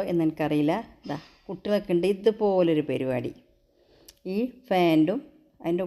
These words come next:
കൂടെ ഇന്നറും പാടെ കൂട്ടിയിട്ട് കണ്ട് ഊരിട്ടുള്ളത്. എന്നിട്ട് ദാ ഇതുപോലെ ലോക്കാക്കിയിട്ടുണ്ട്. അലക്കാൻ നേരത്ത് അത് വലിച്ചു വേറെടുത്ത റബ്ബേ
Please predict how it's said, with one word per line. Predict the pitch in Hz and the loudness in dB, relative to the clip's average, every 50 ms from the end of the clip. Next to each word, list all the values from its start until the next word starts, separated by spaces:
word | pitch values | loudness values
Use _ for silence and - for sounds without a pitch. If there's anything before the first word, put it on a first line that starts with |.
| 185 | -2
കൂടെ | 170 165 156 160 160 156 | -2 0 0 0 2 2
ഇന്നറും | 156 160 165 180 185 180 165 | 2 2 2 2 0 -2 -2
പാടെ | 160 151 151 170 - - | -2 -4 -4 -6 -8 -12
കൂട്ടിയിട്ട് | - 170 156 151 160 165 160 - 233 320 - _ _ _ _ _ _ _ _ _ _ - | -12 -12 -10 -8 -6 -6 -6 -6 -8 -10 -10 _ _ _ _ _ _ _ _ _ _ -4
കണ്ട് | 175 170 160 147 | -2 0 0 0
ഊരിട്ടുള്ളത്. | 143 131 - - 139 - - - _ _ _ | 0 -2 -4 -6 -10 -10 -12 -16 _ _ _
എന്നിട്ട് | _ - 151 151 147 143 | _ -10 -6 -4 -4 -2
ദാ | 131 123 - - _ - - 147 143 | -4 -4 -6 -12 _ -14 -10 -8 -8
ഇതുപോലെ | 147 156 185 170 - - 151 151 156 151 147 | -4 -4 -4 -4 -2 -2 0 2 2 2 2
ലോക്കാക്കിയിട്ടുണ്ട്. | 139 135 131 131 131 - - 147 139 - 135 127 - 170 - - - _ _ _ _ _ _ _ _ _ _ _ _ - _ _ _ _ - | 2 0 -2 -4 -6 -6 -8 -8 -8 -8 -10 -12 -12 -12 -14 -16 -20 _ _ _ _ _ _ _ _ _ _ _ _ -20 _ _ _ _ -2
അലക്കാൻ | 170 185 196 190 - - 240 240 240 | 0 0 0 0 0 0 2 2 2
നേരത്ത് | 233 226 220 220 220 202 | 2 0 0 0 0 0
അത് | 190 185 180 | 2 2 2
വലിച്ചു | 170 160 170 165 - 233 220 214 | 4 2 2 0 0 2 2 2
വേറെടുത്ത | 202 196 190 185 185 185 - 175 170 156 | 2 2 0 -4 -4 -4 -2 0 0 0
റബ്ബേ | 151 143 156 180 190 185 | -2 -2 0 0 0 2